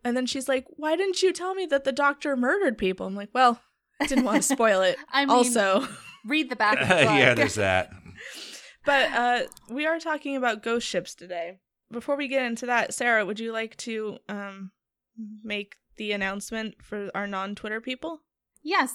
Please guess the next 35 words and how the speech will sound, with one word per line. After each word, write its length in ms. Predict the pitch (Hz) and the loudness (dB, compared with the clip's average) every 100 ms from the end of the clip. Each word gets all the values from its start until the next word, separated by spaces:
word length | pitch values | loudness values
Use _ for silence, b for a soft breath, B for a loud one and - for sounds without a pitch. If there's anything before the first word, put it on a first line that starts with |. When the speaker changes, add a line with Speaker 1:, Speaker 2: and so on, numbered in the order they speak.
| - | -6
Speaker 2:
I 120 | 214 | -4
mean, 160 | 233 226 | -2 -4
if 120 | 220 | -4
you 80 | 220 | -2
haven't 240 | 220 254 | 0 -2
seen 160 | 294 269 | -4 -4
it 100 | 277 | 0
on 140 | 285 | -2
Twitter, 480 | 294 240 214 226 294 285 | -2 -2 2 2 0 -2
uh, 340 | 202 208 196 190 | 2 2 2 -2
we 460 | 233 240 226 254 311 302 - | -4 -2 0 -2 -4 -10 0
have 160 | 240 233 | 0 2
announced 300 | 220 240 - | -2 -4 -2
our 80 | 214 | -4
three 200 | 233 233 | -2 -4
giveaway 400 | 220 220 214 214 | -2 -2 0 0
winners. 440 | 220 233 277 311 | 2 0 0 -2
So 220 | - 220 | -2 0
a 40 | 208 | 0
huge 240 | 226 247 | -4 -6
shout 220 | - 214 | -2 0
out 120 | 202 202 | 0 -4
to 80 | 196 | -2
them. 300 | 208 254 262 | 0 0 -2
It's, 220 | 202 - | -8 -6
uh, 220 | - 190 190 | -2 -2 -2
Leanne, 520 | 196 - 226 247 277 294 B B _ | -6 -2 0 2 0 -4 B B _
Michaela, 440 | 202 - 233 233 220 | -12 -2 0 2 0
and 200 | 202 190 | -2 -2
Ben. 440 | 196 208 262 330 - _ _ _ _ | 0 0 0 -4 -12 _ _ _ _
You 100 | 220 214 | -10 0
guys 240 | 190 190 | 0 0
are 80 | 180 | -8
the 80 | 185 | -2
best, 520 | 180 269 - - | -2 -2 -8 -12